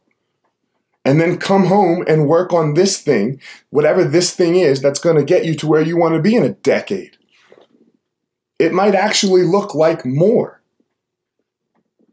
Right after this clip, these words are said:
But you better have a clear path of how you're getting to where you wanna go. You better have a clear path. And if, and where you wanna go, it needs to be big. It needs to be, it's, it's called a B hag,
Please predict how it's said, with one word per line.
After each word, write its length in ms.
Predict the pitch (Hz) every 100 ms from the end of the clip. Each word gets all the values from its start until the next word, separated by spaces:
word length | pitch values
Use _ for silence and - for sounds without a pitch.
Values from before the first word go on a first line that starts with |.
| _ _ _ _ -
But 200 | 147 175
you 60 |
better 200 | 151 208
have 160 | 196 156
a 140 | 135
clear 420 | - - 220 233
path 400 | 233 202 156 104
of 100 | 131
how 180 | 139 139
you're 260 | 131 139 139
getting 400 | 151 139 110 104
to 120 | 113
where 140 | 120
you 180 | 113 110
wanna 220 | 104 98
go. 240 | 85 73 - _ _ _ _ _ _ _ _ _ _ _ _ _ _ _
You 120 | - 147
better 180 | 156
have 200 | 170 156
a 100 | 110
clear 420 | - - 196 190 120
path. 520 | 131 85 - - _ _ -
And 160 | 147 151
if, 160 | 147 - - -
and 160 | 160 151
where 180 | 165 208
you 180 | 214
wanna 260 | 233 214 208
go, 400 | 165 175 240 - - -
it 160 | 226 202
needs 320 | 214 262 -
to 80 | 196
be 160 | 175 151
big. 560 | - 196 214 233 - - -
It 160 | 208 190
needs 280 | 233 247 170
to 80 | 160
be, 100 | -
it's, 260 | 147 147
it's 140 | 147 143
called 180 | 165 113
a 160 | 95
B 220 | - 196
hag, 340 | 139 104 92